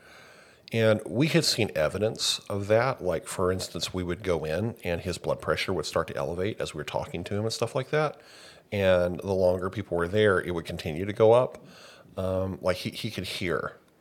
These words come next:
Um, he could respond to, inv-, like, basically in involuntary movements. Like, my wife, uh, was basically, like, massaging his foot.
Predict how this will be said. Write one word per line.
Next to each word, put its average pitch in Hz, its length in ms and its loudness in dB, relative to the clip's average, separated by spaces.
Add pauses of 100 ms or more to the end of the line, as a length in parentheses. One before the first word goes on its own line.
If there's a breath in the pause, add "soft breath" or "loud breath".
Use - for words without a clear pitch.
(800 loud breath)
Um, 95 240 0
he 117 140 -2
could - 160 -4
respond 92 560 2
to, - 140 -2
inv-, 90 220 -2
like, 104 480 -2
basically 110 460 2
in 98 80 0
involuntary 92 720 -2
movements. 85 480 0
Like, 85 160 0
my 87 60 2
wife, 85 500 0
uh, 76 320 -2
was 69 160 -6
basically, - 460 -4
like, 78 180 2
massaging 82 400 0
his - 140 -4
foot. - 320 0